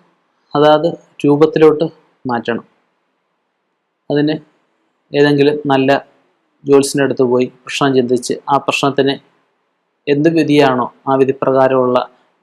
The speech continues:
ഹോമങ്ങളോ പൂജകളോ ചെയ്ത് അത് മാറ്റി അത് ഏത് ക്ഷേത്രങ്ങളാണോ കൊടുക്കേണ്ടത് അവിടെ കൊടുത്ത് വഴിപാടുകൾ ചെയ്യുമ്പോൾ അത് അവിടുത്തെ ഭഗവാനിലേക്കും നമ്മുടെ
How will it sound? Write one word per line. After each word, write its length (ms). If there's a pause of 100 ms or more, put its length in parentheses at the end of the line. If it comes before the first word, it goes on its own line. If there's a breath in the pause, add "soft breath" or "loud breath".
ഹോമങ്ങളോ 540
പൂജകളോ 420 (100)
ചെയ്ത് 240 (1160)
അത് 180
മാറ്റി 300 (2250)
അത് 120 (460)
ഏത് 160
ക്ഷേത്രങ്ങളാണോ 640
കൊടുക്കേണ്ടത് 480 (180)
അവിടെ 220
കൊടുത്ത് 320 (140)
വഴിപാടുകൾ 500 (120)
ചെയ്യുമ്പോൾ 400 (880)
അത് 120 (400)
അവിടുത്തെ 320 (140)
ഭഗവാനിലേക്കും 1040 (320)
നമ്മുടെ 240